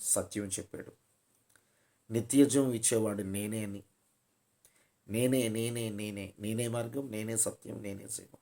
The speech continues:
యేసు ప్రభువును తెలుసుకున్నవాడు మాత్రమే నిత్యజీవం పొందుకుంటాడని స్పష్టంగా ఆయన మార్గంలో చెప్పాడు. ఎవరైతే దేవుణ్ణి తెలుసుకుంటారో ఆయన మహిమతో నింపబడతారు. ఆ రోజు నుండి ఎటువంటి పాపము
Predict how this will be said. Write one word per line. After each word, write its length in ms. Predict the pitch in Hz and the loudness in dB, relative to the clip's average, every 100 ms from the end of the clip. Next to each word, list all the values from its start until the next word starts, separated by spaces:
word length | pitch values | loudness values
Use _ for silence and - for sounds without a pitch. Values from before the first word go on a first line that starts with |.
| _ _ _ _ _ _ _ _ _ _ | _ _ _ _ _ _ _ _ _ _
యేసు 260 | 117 131 - | 6 8 8
ప్రభువును 440 | 147 127 120 117 | 6 6 6 2
తెలుసుకున్నవాడు 760 | 104 107 107 - 110 107 107 104 | 0 4 6 4 -2 -2 -2 -4
మాత్రమే 580 | 104 92 - - 131 127 | -6 -10 -8 -4 -2 -2
నిత్యజీవం 580 | 107 - 101 98 104 | -6 -6 -6 -4 -6
పొందుకుంటాడని 800 | 98 101 92 - 95 95 95 - - _ _ _ _ _ _ _ _ _ _ _ - | -6 -8 -10 -12 -10 -10 -10 -14 -20 _ _ _ _ _ _ _ _ _ _ _ -6
స్పష్టంగా 680 | - 98 - - 131 127 117 | -2 2 2 2 0 0 0
ఆయన 180 | 104 101 | -2 -4
మార్గంలో 560 | 98 98 95 98 101 | -4 -4 -6 -6 -6
చెప్పాడు. 440 | 98 - - - - _ _ _ _ _ _ _ _ - | -6 -8 -10 -14 -14 _ _ _ _ _ _ _ _ -2
ఎవరైతే 640 | 101 113 107 95 104 - 107 | 0 2 2 2 -2 -2 -4
దేవుణ్ణి 360 | 98 98 101 | -2 0 -4
తెలుసుకుంటారో 680 | 98 98 - - 95 - - - _ _ - | -4 2 2 2 -8 -10 -12 -20 _ _ -8
ఆయన 260 | 95 101 | -6 -4
మహిమతో 600 | 95 95 95 117 117 120 | -4 -4 -4 -4 -4 -2
నింపబడతారు. 760 | 110 98 101 98 95 107 - _ _ _ _ _ _ _ _ _ _ _ _ | -2 -2 -4 -6 -8 -14 -20 _ _ _ _ _ _ _ _ _ _ _ _
ఆ 120 | 104 107 | -6 2
రోజు 280 | 113 107 | 4 4
నుండి 260 | 113 104 98 | 2 -2 -4
ఎటువంటి 580 | 101 98 139 143 135 139 | -6 -4 0 0 -2 -6
పాపము 440 | - 110 117 110 | -2 -4 -2 -4